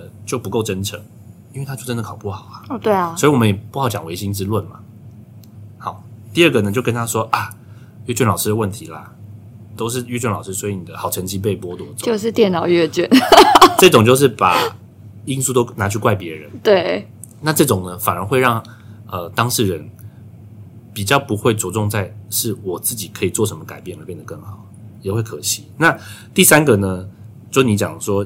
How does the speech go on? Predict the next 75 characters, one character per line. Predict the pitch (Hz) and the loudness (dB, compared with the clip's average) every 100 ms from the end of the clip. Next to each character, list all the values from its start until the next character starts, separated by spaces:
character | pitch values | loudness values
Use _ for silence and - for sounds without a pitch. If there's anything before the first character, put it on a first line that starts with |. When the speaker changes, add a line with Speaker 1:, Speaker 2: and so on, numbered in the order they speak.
| - - | -6 -12
Speaker 1:
可 | 87 | -6
能 | 90 | -2
会 | 110 | -2
用 | 98 | -2
就 | 98 | -2
是， | 101 | -6
啊， | - | -6
其 | 107 117 | -4 -2
实 | 120 | -2
分 | 123 123 | -2 -4
数 | 127 | -4
跟 | 110 110 107 | -4 -4 -4
考 | 104 - | -8 -8
试 | 104 | -6
没 | 98 | -6
有 | 85 | -8
那 | |
么 | 87 - | -12 -12
重 | 85 78 | -14 -14
要。 | 78 - - - - - - | -18 -20 -20 -20 -20 -14 2
这 | 185 | 4
件 | 180 160 | 4 2
事 | 147 | 0
情， | - 87 85 - - - - - | -2 -4 -10 -20 -20 -20 -20 -14
呃， | 95 90 82 - 101 | -10 -8 -10 -14 -12
可 | - 107 | 0 2
能 | 101 | 4
在 | 123 | 2
当 | 147 120 127 | 2 2 0
下 | 127 | 0
是 | 110 113 | 0 0
为 | 90 | 0
了 | |
安 | 95 101 | -2 -6
慰 | 90 | -6
他， | 90 | -8
但 | 135 160 | -6 -4
是 | 143 104 - | -4 -8 -8
我 | 92 | -4
们 | 113 | -2
要 | 127 | 0
担 | 120 107 | -2 -2
心 | 110 101 101 - - | -2 -6 -8 -14 -6
有 | 107 | 0
没 | 156 | 0
有 | |
可 | 127 | 0
能 | 85 | -2
会 | 117 | 0
让 | 120 117 107 | 0 0 0
他 | 107 | -2
觉 | 104 78 | -4 -8
得， | - 82 - - - | -14 -16 -16 -20 -8
其 | - 101 | -4 -2
实 | 113 | -2
未 | 131 113 | 0 -2
来 | 92 | -2
他 | 107 | -6
只 | 101 | -6
要 | 92 | -6
某 | 95 78 80 | -6 -8 -6
件 | 113 | -6
事 | 110 | -4
情 | 92 | -6
做 | 104 92 | -6 -8
不 | 95 | -10
好， | 92 - - | -14 -16 -10
他 | 107 | -8
就 | 107 | -4
轻 | 98 - 110 | -2 0 0
看 | 113 | -2
这 | 92 | -4
件 | 87 80 | -8 -12
事 | - | -12
情 | - - | -10 -14